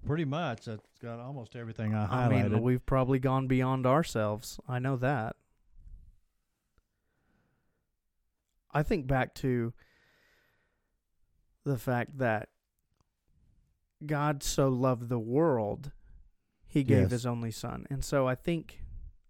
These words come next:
Speaker 2: I think back when we have these discussions about equality among men and women in the eyes of God,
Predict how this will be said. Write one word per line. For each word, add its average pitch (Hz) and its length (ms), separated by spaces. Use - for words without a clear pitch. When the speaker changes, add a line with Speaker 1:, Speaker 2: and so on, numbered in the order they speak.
Speaker 2:
I 139 40
think 196 280
back 143 280
when 143 160
we 143 140
have 143 260
these 131 400
discussions 123 760
about 120 460
equality 123 1080
among 123 420
men 123 200
and 120 180
women 120 300
in 113 100
the 113 140
eyes 110 260
of 110 160
God, 104 440